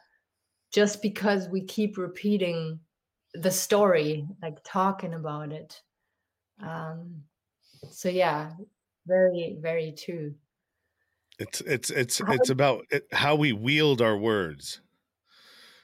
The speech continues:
Speaker 2: right?
Speaker 1: Mm-hmm.
Speaker 2: How we, how we spin our words and how we, you know, the words that we use oftentimes, uh, create the story in our head and the narrative,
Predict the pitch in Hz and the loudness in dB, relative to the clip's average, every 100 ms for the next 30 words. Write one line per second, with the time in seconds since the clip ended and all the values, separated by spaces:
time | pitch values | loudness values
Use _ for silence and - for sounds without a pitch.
0 | _ - 98 117 196 180 123 120 123 117 | _ -2 0 2 2 4 4 2 0 0
1 | 120 - 107 123 123 120 117 - - 156 | -2 -8 -2 0 2 2 2 0 0 0
2 | 151 139 117 113 120 117 101 90 90 101 | 2 2 2 2 2 2 0 -4 -8 -8
3 | 101 120 110 110 107 104 104 - 107 101 | -4 -4 -2 0 0 0 -4 -8 -6 -4
4 | 98 98 95 104 110 135 131 127 113 110 | -2 -4 -4 -2 2 2 2 -2 0 -2
5 | 98 107 120 110 95 95 - - - - | 0 0 4 4 2 -2 -8 -14 -20 -20
6 | - - _ 123 147 143 127 101 117 107 | -20 -20 _ 0 0 0 0 2 0 2
7 | 101 98 101 - - - _ _ _ 101 | 2 0 -4 -10 -12 -18 _ _ _ -6
8 | 95 90 87 78 - _ _ - - 147 | -6 -6 -8 -12 -20 _ _ -12 -2 2
9 | 131 135 - 110 - 135 127 117 110 98 | 2 2 -2 -4 -2 2 2 4 2 -2
10 | 98 117 110 95 95 92 101 110 90 80 | -2 0 0 -2 -6 -4 -2 -2 -2 -6
11 | 76 - | -16 -20